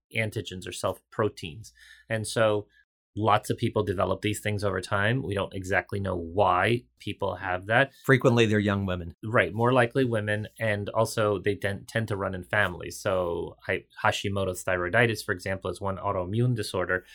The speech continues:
Speaker 1: and then you can get antiphospholipids, and so they cluster in one patient with more conditions. The particular condition, uh,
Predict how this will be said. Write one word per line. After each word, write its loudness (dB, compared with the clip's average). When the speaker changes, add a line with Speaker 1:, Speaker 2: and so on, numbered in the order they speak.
Speaker 1:
and 0
then 4
you -2
can -6
get -2
antiphospholipids, 0
and -6
so -4
they 0
cluster 0
in -4
one -4
patient -6
with -6
more -4
conditions. -10
The 6
particular 4
condition, -2
uh, -4